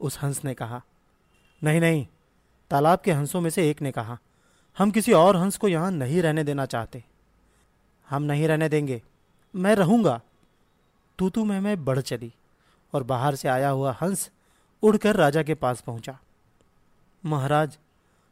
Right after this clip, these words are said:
आपके सरोवर के हंस मुझे अपना साथी नहीं बनाना चाहते। मेरे वहाँ रहने से तो आपको लाभ ही होता। आपको सोने का एक और पंख मिल जाता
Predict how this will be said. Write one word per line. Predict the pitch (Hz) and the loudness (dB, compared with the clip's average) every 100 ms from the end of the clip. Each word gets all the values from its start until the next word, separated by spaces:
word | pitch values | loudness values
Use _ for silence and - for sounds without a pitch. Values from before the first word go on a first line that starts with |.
| _ - | _ 0
आपके | 180 - 233 | 0 0 -2
सरोवर | - 160 190 208 | 2 2 2 0
के | 190 | 0
हंस | 170 214 - _ _ _ 208 | 0 -4 -8 _ _ _ -2
मुझे | 208 | 2
अपना | 214 208 226 | 2 2 -4
साथी | - 160 165 220 | 0 -2 0 0
नहीं | 202 226 | 0 0
बनाना | 202 156 131 | 0 0 -2
चाहते। | 127 113 127 - _ _ _ _ _ _ _ _ - | -4 -8 -14 -20 _ _ _ _ _ _ _ _ -6
मेरे | 147 147 | -2 0
वहाँ | 180 147 175 | 0 0 0
रहने | 160 143 170 | 0 -2 -4
से | 202 | -4
तो | 220 | 0
आपको | 160 - 220 | 0 0 0
लाभ | 143 156 | 0 0
ही | 185 | 0
होता। | 202 208 214 - _ _ _ _ _ _ _ _ _ _ _ _ _ | 0 -2 -6 -10 _ _ _ _ _ _ _ _ _ _ _ _ _
आपको | 135 143 - 185 | -2 -2 -2 -4
सोने | - 139 143 | -4 -4 -4
का | 165 185 | -2 0
एक | 151 151 | 0 -2
और | 147 208 | -2 -2
पंख | 220 185 160 | -2 -4 -2
मिल | 143 | -4
जाता | 127 120 123 | -4 -4 -6